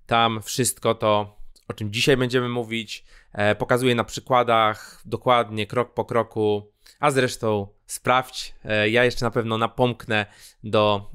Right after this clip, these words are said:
e, do tego programu. A teraz już, już zaczynamy, więc na początek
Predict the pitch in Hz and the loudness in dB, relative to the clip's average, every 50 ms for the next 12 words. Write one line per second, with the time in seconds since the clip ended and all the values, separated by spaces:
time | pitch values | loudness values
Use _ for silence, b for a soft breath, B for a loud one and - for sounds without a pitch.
0 | - 113 107 104 104 101 101 110 107 - 107 110 - 113 98 120 127 135 143 147 | -10 -8 -6 -4 -4 -4 -4 -6 -6 -6 -8 -6 -6 -4 -2 0 0 0 0 0
1 | 151 147 B B B B B B B B B - - - 143 131 - 139 123 117 | -2 -2 B B B B B B B B B -4 0 2 2 2 2 0 -2 -4
2 | - - - - - 120 107 - 117 110 123 - - 127 113 113 123 139 151 156 | -4 -6 -10 -8 -8 -8 -6 -4 -2 0 0 0 0 0 0 0 2 2 0 0
3 | - 139 123 117 131 139 - 147 139 202 208 196 196 190 - - - - | -2 -4 -8 -4 -4 -2 -2 -2 -2 -2 0 2 2 0 0 -2 -10 -20